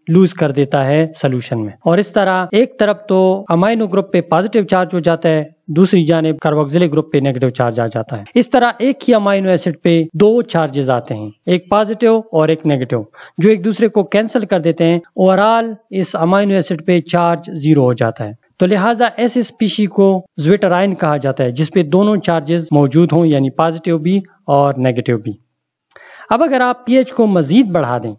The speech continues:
यानी हाइड्रोजन आयन में मजीद कमी वाक़या हो जाए, तो उस सूरत में अमीनो ग्रुप भी अपना हाइड्रोजन लूज कर देगा सॉल्यूशन में, क्योंकि अब सॉल्यूशन में हाइड्रोजन आयन बहुत कम है, लिहाजा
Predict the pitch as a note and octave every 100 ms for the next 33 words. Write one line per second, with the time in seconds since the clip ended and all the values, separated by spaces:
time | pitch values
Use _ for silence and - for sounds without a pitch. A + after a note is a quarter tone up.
0 | _ D#3 F3 D#3 E3+ F#3 G#3 G#3+ G#3 A3
1 | A3+ B3+ A#3+ _ _ D#3+ E3+ D#3 C#4 -
2 | - A3+ G#3 E3+ D3 C3 B2 A#2+ C#3+ F#3+
3 | - _ - _ - A3 _ - C#4 -
4 | G#3+ F#3 D#3+ D#3 F3 G#3+ - _ G3+ G#3+
5 | A#3 B3+ C4 A#3 G3 F3+ G#3+ G3+ F#3 E3+
6 | E3 D#3+ D3+ D3 C#3 - B2+ C3 A#2+ -
7 | A#2+ A2+ B2 A#2 A#2+ A#3+ B3 B3+ A#3 G3+
8 | G3 G3+ B3 B3 A3+ A#3 G3+ F#3+ G3 A3
9 | A3+ A#3 A3 A#3 A#3+ C4 A#3 C3+ B2 _
10 | _ - F#3 A3 A3+